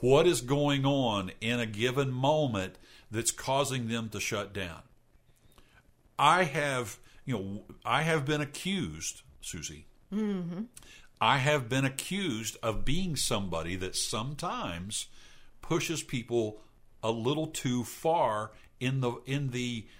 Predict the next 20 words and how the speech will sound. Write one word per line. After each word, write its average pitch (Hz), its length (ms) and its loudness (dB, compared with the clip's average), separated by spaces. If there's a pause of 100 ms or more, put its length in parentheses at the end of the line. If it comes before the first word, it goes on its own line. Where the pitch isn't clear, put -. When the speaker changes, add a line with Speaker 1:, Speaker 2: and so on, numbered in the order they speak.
(180)
Speaker 1:
desire 127 640 2
for 147 180 0
connection 131 640 -2
and 131 160 2
vulnerability. 127 1000 2 (520)
I 135 200 4
have 135 220 0
been 127 160 0
accused 123 760 -4
of 101 540 -2 (1300)
asking 127 500 0
people 92 560 -6 (260)
too 156 260 0
many 107 520 -2 (440)
probing 127 800 0
or 104 420 4
Speaker 2:
Mm-hmm. 156 140 -4
Speaker 1:
question, 135 500 0
you 123 100 0
know, 104 120 -2